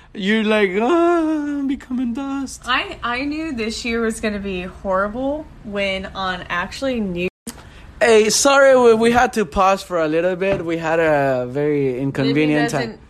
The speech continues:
Speaker 2: Livni doesn't know how to put his phone on Do Not Disturb, so
Speaker 1: No, the thing is that, listen, listen. Sometimes you have friends and people that you know that sometimes they get in caught in people and situations and stuff.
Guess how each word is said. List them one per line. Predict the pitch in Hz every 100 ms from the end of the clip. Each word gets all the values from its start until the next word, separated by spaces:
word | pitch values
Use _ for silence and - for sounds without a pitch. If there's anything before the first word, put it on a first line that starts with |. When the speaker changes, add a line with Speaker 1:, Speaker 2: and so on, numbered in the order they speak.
| -
Speaker 2:
Livni | 220 220 214
doesn't | 202 202 196
know | 196
how | 190
to | 185
put | 202 185
his | 180
phone | 196 185
on | 175
Do | 175
Not | 180 170
Disturb, | 170 165 - 175 160 156
so | 156
Speaker 1:
No, | 175 226 220
the | 214 214
thing | 262 285
is | 269 220
that, | 196
listen, | 214 226 - 135 110 -
listen. | 135 196 185 - 110 107 -
Sometimes | 147 190 214 214 233 202
you | 208
have | 196 190
friends | - 180 180 175
and | 160 147
people | 175 170 165
that | 160
you | 160
know | 151 147 151
that | 139 123
sometimes | - 160 196 180
they | 180 170
get | 180 175
in | 175 156
caught | 160 160 170
in | 156
people | 147 160 170 175
and | 160 147
situations | - 160 165 170 170 - 175
and | 156 143
stuff. | - 143 165